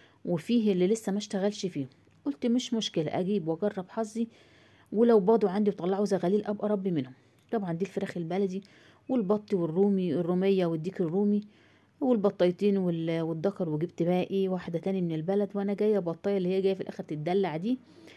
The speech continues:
جبتها بط-، دي بطايه بلدي. قلت مش مشكله، يبقى عندي بطتين بلدي وواحده مسكوفي، عشان المسكوفي مش ضامنه ان هي ترقد. فقلت ايه، آه، ابقى احط ايه مثلًا اخد البيض من تحتها احطه تحت البطايه البلدي دي، البطتين يعني يشيلوا ايه،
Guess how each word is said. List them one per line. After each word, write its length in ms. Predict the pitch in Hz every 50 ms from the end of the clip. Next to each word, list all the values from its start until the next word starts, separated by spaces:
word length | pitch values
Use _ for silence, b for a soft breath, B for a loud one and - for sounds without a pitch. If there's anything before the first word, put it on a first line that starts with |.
| B B B B B B
جبتها 460 | - 180 214 208 - - 214 185 170
بط-، 140 | 160 175 180
دي 140 | 175 190 226
بطايه 380 | 208 208 202 - - 233 240 226
بلدي. 420 | 208 202 180 156 135 147 143 147 b b b b b b b b b
قلت 260 | - 262 - - 240
مش 220 | 233 254 247 -
مشكله، 320 | 240 220 - - - 180 165
يبقى 180 | 151 - 160
عندي 180 | 175 226 208 208
بطتين 440 | 190 175 - - 175 - 226 220 202
بلدي 300 | 202 190 175 156 156 180
وواحده 300 | 175 208 202 - 202 202
مسكوفي، 540 | 185 175 - - - - 254 247 - 254 247 B B B B B B B
عشان 380 | 143 156 151 - 233 233 214
المسكوفي 460 | 196 180 170 151 - - 226 220 - 208
مش 180 | 208 214 202
ضامنه 260 | 202 226 226 226 208
ان 100 | 190 185
هي 240 | 196 185 202 233 220
ترقد. 340 | 208 214 269 - - 294 262
فقلت 400 | - - 254 - - 254 - -
ايه، 200 | - - 262 254 254 b b b b b b b b b b b b -
آه، 380 | - 196 196 196 175 - -
ابقى 120 | 226 - -
احط 280 | - - 254 - -
ايه 140 | 240 247 262
مثلًا 380 | 262 254 - 247 220 220 220 240
اخد 160 | - 240 220
البيض 280 | 220 196 185 247 214
من 140 | 220 220 208
تحتها 400 | 208 214 - - - 254 247 240
احطه 260 | 226 - 269 254 -
تحت 200 | 220 240 - -
البطايه 380 | 240 190 180 180 - - 226 226
البلدي 380 | 214 180 190 185 165 147 147 135
دي، 120 | 147 143 B B B B B B B B
البطتين 540 | 196 196 185 220 208 214 214 208 247 269 254
يعني 200 | 262 254 226 226
يشيلوا 340 | 208 208 - 254 240 240 160
ايه، 160 | 262 269 254